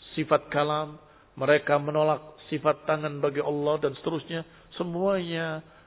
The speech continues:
dengan kaedah-kaedah batil yang mereka buat-buat. Sesungguhnya hanya karena mereka mengikuti hawa nafsu. Kalau benar-benar ingin mensucikan Allah,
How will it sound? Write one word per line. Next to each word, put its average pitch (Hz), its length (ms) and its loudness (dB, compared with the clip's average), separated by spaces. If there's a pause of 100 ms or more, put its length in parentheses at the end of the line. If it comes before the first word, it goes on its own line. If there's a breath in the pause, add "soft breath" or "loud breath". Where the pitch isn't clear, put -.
(140 soft breath)
dengan 143 320 0
kaedah-kaedah 131 1040 -4
batil 139 640 -4 (240 loud breath)
yang 131 160 -6
mereka 127 400 -4
buat-buat. 123 580 -4 (380 loud breath)
Sesungguhnya 127 960 -4 (420 soft breath)
hanya 131 640 -2 (240 loud breath)
karena 123 400 -2
mereka 123 480 -4
mengikuti 117 480 -8
hawa 110 240 -4
nafsu. 107 560 -14 (560 loud breath)
Kalau 151 480 10
benar-benar 151 720 2
ingin 156 720 -4 (240)
mensucikan 147 960 -6
Allah, 120 640 -2